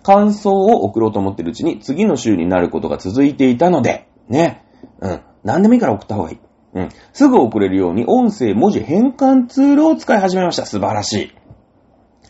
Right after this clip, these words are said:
そうだよね。今、もん、音声文字変換ツール。まあ、この音声入力みたいなのね。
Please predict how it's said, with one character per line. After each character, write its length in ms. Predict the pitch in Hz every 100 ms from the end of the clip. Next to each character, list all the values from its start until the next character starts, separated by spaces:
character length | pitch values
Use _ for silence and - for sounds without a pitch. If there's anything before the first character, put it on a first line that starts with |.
| -
そ 240 | - 90
う 20 | 87
だ 100 | -
よ 60 |
ね。 260 | 82 107 - - - -
今、 180 | - 113
も 260 | 98 147 214
ん、 140 | - -
音 200 | 165 196
声 300 | - 98 80
文 160 | 95
字 140 | 131 87
変 320 | - 98 123
換 200 | 120 107
ツ 120 | 107
ー 40 | 76
ル。 80 |
ま 120 | 73 71
あ、 60 |
こ 140 | - 69
の 180 | 64
音 120 | 120 175
声 120 | 175
入 140 | 165
力 200 | 113 -
み 120 | 76
た 120 | 69 50
い 40 |
な 80 | 52
の 80 | 156
ね。 280 | 226 220